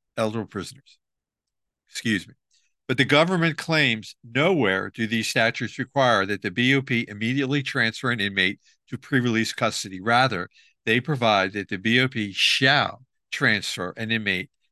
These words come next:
to pre-release custody subject to bed availability."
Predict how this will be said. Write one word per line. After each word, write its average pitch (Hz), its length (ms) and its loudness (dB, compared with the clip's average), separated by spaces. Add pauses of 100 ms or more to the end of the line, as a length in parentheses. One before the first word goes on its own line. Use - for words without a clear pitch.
(120)
to - 80 -12
pre-release 127 560 4
custody 113 480 -4
subject 117 580 0 (420)
to 120 80 -4
bed 113 260 2
availability." 104 840 0